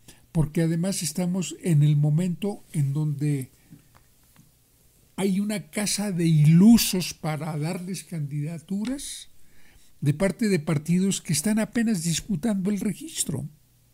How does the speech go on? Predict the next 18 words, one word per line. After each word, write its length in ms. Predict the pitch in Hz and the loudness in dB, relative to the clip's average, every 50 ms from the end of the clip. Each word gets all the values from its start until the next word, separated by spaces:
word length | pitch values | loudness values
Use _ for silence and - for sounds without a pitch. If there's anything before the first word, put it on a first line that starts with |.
| _ _ _ _ _ - - | _ _ _ _ _ -4 0
y 140 | 190 147 | 0 0
que 180 | 151 - 175 170 | 2 2 2 2
no 160 | 185 208 196 | 2 2 -2
tienen 420 | - - 202 196 180 175 190 175 151 | -2 0 0 2 2 2 0 -2 -2
cuadros 680 | - 180 175 170 170 170 165 170 170 - - - - _ _ _ - - - - - | 0 0 2 2 2 0 -2 -2 -4 -6 -8 -12 -14 _ _ _ -20 -20 -20 -12 -6
lo 120 | 165 151 | -6 -6
suficientemente 1300 | - - 147 127 131 123 - - 165 156 147 165 165 156 156 165 151 147 147 - 170 160 151 135 - - _ _ _ _ _ _ _ _ _ _ _ - 156 135 - | -4 -4 -6 -6 -8 -10 -6 -4 -4 -4 -4 -6 -6 -4 -4 -4 -4 -6 -6 -4 -4 -2 -4 -4 -6 -10 _ _ _ _ _ _ _ _ _ _ _ -2 -2 -2 0
competitivos 840 | - 147 131 - 165 156 - 156 147 151 165 160 151 156 165 151 - | 0 0 0 0 -2 -2 -2 -2 -2 0 -2 -2 0 -2 -4 -4 -4
como 300 | - 143 131 135 135 - | -6 -6 -6 -6 -6 -6
para 260 | - 143 139 143 - | -6 -6 -6 -6 -6
que 80 | - 135 | -6 -6
les 200 | 127 131 131 123 | -4 -4 -6 -6
garanticen 760 | 135 135 131 135 135 131 120 - 160 160 151 - 185 165 156 | -6 -6 -4 -4 -4 -4 -4 -4 -6 -6 -4 -4 -4 -4 -4
obtener 580 | 156 147 - - - 151 131 131 147 156 156 147 151 - - - | -4 -6 -8 -8 -6 -4 -2 -2 -2 -2 -4 -4 -8 -12 -8 -6
registro 680 | 165 139 - - 160 151 147 - - - 175 180 180 - _ _ _ _ _ | -6 -6 -4 -2 -2 -2 -2 -4 -4 -4 -6 -6 -6 -10 _ _ _ _ _
o 160 | - 180 - - | -6 -6 -6 -2
conservarlo. 840 | 139 135 135 123 - 131 131 - 117 117 131 131 123 - - - - - - _ _ _ - _ _ _ _ _ - | 0 0 0 0 -2 -4 -6 -6 -6 -8 -8 -8 -10 -12 -16 -20 -20 -20 -20 _ _ _ -20 _ _ _ _ _ -4
Entonces, 600 | 156 143 - - 175 156 - 190 - - - | -4 -4 -2 -2 -4 -4 -2 -4 -6 -6 -10